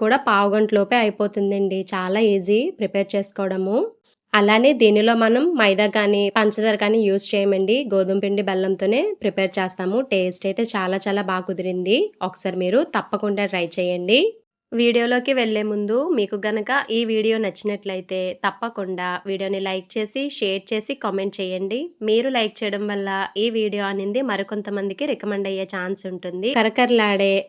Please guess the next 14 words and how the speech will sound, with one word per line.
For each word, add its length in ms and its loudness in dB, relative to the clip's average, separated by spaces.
వేడివేడి 520 4
జిలేబీ 380 4
తయారీ 400 2
విధానం 360 0
ఎలాగో 260 2
చూసేద్దాం. 580 0
ముందుగా 420 8
మిక్సింగ్ 380 4
బౌల్లోకి 500 4
హాఫ్ 280 6
కప్ 300 0
వరకు 320 2
గోధుమ 280 4
పిండి 200 2